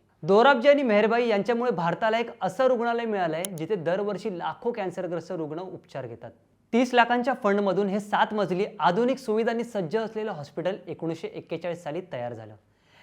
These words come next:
याचं उद्घाटन करण्यासाठी मुंबईचे तत्कालीन गव्हर्नर रॉजर ल्युमले यांना बोलावण्यात आलं होतं. त्यावेळी ते म्हणाले, "हे हॉस्पिटल कॅन्सर विरुद्धच्या आंतरराष्ट्रीय लढ्यात भारताचं पहिलं सर्वात मोठं योगदान आहे." पंच्याऐंशी वर्ष झाली, आजही हे रुग्णालय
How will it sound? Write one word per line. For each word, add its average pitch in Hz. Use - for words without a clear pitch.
याचं 220
उद्घाटन 247
करण्यासाठी 247
मुंबईचे 226
तत्कालीन 226
गव्हर्नर 196
रॉजर 160
ल्युमले 165
यांना 175
बोलावण्यात 139
आलं 117
होतं. 117
त्यावेळी 143
ते 170
म्हणाले, 135
"हे 196
हॉस्पिटल 190
कॅन्सर 165
विरुद्धच्या 180
आंतरराष्ट्रीय 165
लढ्यात 160
भारताचं 127
पहिलं 139
सर्वात 156
मोठं 127
योगदान 110
आहे." 110
पंच्याऐंशी 180
वर्ष 170
झाली, 117
आजही 196
हे 285
रुग्णालय 214